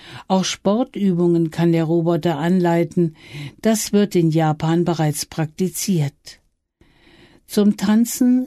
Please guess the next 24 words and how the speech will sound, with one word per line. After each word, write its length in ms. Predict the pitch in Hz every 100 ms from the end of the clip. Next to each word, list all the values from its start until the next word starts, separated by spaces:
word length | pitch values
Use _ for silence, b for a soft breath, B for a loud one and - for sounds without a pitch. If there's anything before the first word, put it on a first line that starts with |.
| -
lässt 460 | - 208 214 208 226
er 120 | 208
sich 240 | 202 208
schon 260 | - 220 214
jetzt 400 | 214 214 - -
ein. 480 | - 151 143 143 147 b b
Auch 200 | 202 175
einige 520 | 180 175 175 175 185
Witze 320 | 208 214 - 160
kann 240 | 151 151
er 140 | 143
erzählen. 640 | 135 - 151 139 135 139 - _ _ _ b b b b b b b
Bisher 500 | 247 214 247 269 269
haben 280 | 247 226 214
Pepper 320 | 214 214 220
erst 220 | 214 196
einige 460 | 208 196 208 185 190
Kinder 460 | - 208 220 226 202
aus 160 | 185
einer 300 | 185 180 180
Kita 580 | 156 202 190 - 196 190
in 240 | 190 190
Preungesheim 960 | - - 185 208 233 190 165 160 160 156
kennengelernt. 960 | - 165 156 156 160 160 160 170 196